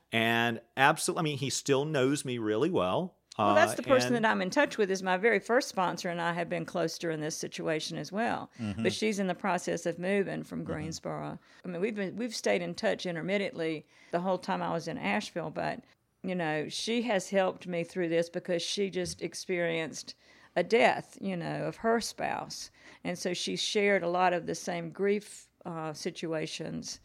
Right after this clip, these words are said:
Speaker 1: Mm.
Speaker 2: that I have been going through. And, um, but no.
Speaker 3: Well, because that's what, that's what recovery is about, is going through difficult times.
Speaker 2: Yes.
Speaker 3: And, and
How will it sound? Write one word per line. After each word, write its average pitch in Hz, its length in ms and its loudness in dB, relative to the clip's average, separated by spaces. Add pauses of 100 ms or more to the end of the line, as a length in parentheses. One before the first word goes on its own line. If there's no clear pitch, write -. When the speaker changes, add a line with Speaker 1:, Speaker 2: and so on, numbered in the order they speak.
Speaker 1:
Mm. 156 200 -8
Speaker 2:
that 175 120 0
I 175 200 0
have 170 220 -4
been 160 200 -4
going 156 340 -6
through. 165 480 -6 (340)
And, 160 460 0
um, 156 380 -4 (100)
but 165 320 2
no. 175 680 2 (240)
Speaker 3:
Well, 156 200 2
because 156 400 2
that's 156 260 4
what, 139 440 0
that's 120 400 0
what 127 220 2
recovery 98 500 0
is 87 120 -4
about, 82 440 -4
is 85 140 -10
going 92 340 -4
through 82 440 -6 (400)
difficult 123 560 -4
times. 78 580 -4
Speaker 2:
Yes. 175 560 -6 (140)
Speaker 3:
And, 92 380 -6 (440)
and 82 420 -6